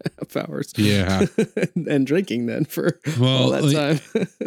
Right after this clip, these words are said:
Speaker 1: <laughs>
Speaker 2: and F Y I, we're on our first hour of our three-hour limit for
Speaker 1: <laughs>
Speaker 2: recording,
Speaker 1: Yes,
Speaker 2: so,
Speaker 1: yes, yeah, w-, we have all,
Speaker 2: uh,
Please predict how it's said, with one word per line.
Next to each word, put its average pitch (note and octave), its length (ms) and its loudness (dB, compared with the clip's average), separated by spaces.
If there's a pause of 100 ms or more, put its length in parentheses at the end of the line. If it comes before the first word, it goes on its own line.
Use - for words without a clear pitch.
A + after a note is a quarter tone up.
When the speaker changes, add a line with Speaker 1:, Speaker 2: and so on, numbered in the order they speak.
Speaker 1:
<laughs> - 160 -10
Speaker 2:
and D3 160 2
F D#3 240 0
Y E3 180 2
I, D#3+ 220 0
we're C3 220 4
on C3+ 160 2
our C3 140 4
first C#3+ 360 0
hour C3 380 0
of G#2+ 160 -2
our A2+ 160 -4
three-hour A#2+ 480 -4
limit A2 420 -4
for G2+ 80 -8
Speaker 1:
<laughs> - 20 -2
Speaker 2:
recording, D#3+ 440 2
Speaker 1:
Yes, D3 320 -2
Speaker 2:
so, G2 220 -4
Speaker 1:
yes, C3 580 0
yeah, C#3 240 2
w-, B2+ 400 -4
we C#3 180 0
have B2+ 160 0
all, B2 180 2
Speaker 2:
uh, G#2+ 460 -2